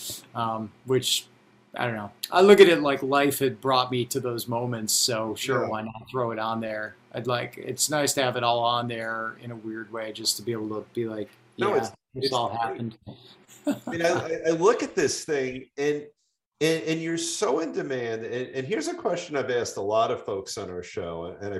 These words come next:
Speaker 2: I, I probably know the answer ahead of time. But it, it, you know, for someone who is as in demand as you are, you know, you, you have to have the technical skills to be able to pull it off.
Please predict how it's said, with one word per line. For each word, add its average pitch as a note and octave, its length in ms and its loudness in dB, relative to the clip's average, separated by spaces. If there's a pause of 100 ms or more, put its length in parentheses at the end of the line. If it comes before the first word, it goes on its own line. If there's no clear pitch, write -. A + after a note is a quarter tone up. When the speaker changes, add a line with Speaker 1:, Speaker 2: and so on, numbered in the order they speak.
(120)
Speaker 2:
I, A2+ 40 -6
I - 20 -2
probably D3+ 540 2
know A2+ 160 -4
the G#2 200 -8
answer G2 280 -8
ahead F#2 200 -8
of F#2 140 -10
time. E2 280 -12 (580)
But D3 320 4
it, D3 200 -6
it, - 300 -8
you D#3+ 80 0
know, D#3+ 180 2
for D#3+ 160 -8
someone G3+ 320 -2
who F3+ 300 0
is C#3+ 240 -2
as B2+ 360 -8
in D3 220 -2
demand B2+ 440 -6
as A2 180 -12
you A#2 220 -4
are, F#2+ 360 -4
you A#2 80 -8
know, A2+ 80 -8
you, A#2 220 -10
you C3 80 -6
have G3 220 -2
to F3+ 40 -6
have D#3+ 160 0
the A#2 80 -6
technical G#2+ 560 -6
skills F2+ 600 -6
to G#2 100 -18
be G2+ 100 -4
able G2 160 -4
to - 180 -12
pull G#2 200 -4
it F2+ 80 -4
off. E2 280 -10